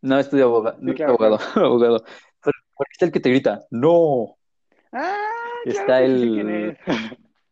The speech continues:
Speaker 1: No, no, ese no
Speaker 2: Ah,
Speaker 1: es.
Speaker 2: chale, entonces me confundes, amigo.
Speaker 1: Pero sí hay varios
Speaker 2: Sí.
Speaker 1: abogados en TikTok.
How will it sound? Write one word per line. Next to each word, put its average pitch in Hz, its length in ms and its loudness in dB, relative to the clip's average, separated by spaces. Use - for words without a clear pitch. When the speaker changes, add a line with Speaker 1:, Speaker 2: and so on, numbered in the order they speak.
Speaker 1:
No, 165 160 2
no, 185 160 2
ese 185 180 4
no 175 100 2
Speaker 2:
Ah, 170 80 4
Speaker 1:
es. 156 100 0
Speaker 2:
chale, 110 120 -10
entonces 120 220 -14
me 107 100 -4
confundes, 110 360 -12
amigo. 98 300 -16
Speaker 1:
Pero 143 160 2
sí 156 100 2
hay 160 80 6
varios 160 220 2
Speaker 2:
Sí. 131 60 0
Speaker 1:
abogados 120 260 0
en 123 80 -10
TikTok. 123 380 -4